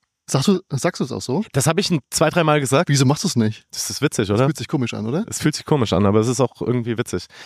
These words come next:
Speaker 2: Ich wollte das Buch auch nicht, ähm, also Brad Ventures finde ich auch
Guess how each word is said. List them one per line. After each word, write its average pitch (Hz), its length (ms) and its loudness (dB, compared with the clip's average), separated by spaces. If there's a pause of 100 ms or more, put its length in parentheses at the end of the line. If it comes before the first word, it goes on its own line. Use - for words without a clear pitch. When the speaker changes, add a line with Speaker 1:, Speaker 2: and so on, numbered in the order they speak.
(320)
Speaker 2:
Ich - 80 -8
wollte 143 160 2
das 139 120 0
Buch - 220 0
auch 123 260 2
nicht, 123 380 0
ähm, 110 400 2
also 110 180 2
Brad 101 280 -2
Ventures 110 320 -2
finde 104 180 -6
ich - 100 -12
auch - 220 -4